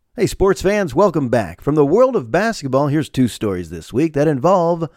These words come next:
the F word. But there's a point. Russell Westbrook caught on tape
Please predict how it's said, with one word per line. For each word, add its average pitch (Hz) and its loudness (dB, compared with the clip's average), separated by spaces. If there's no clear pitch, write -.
the 135 0
F 196 0
word. 107 -2
But 139 -2
there's 147 2
a 135 -4
point. - -8
Russell 170 0
Westbrook 156 -2
caught 104 -2
on 131 2
tape 131 -2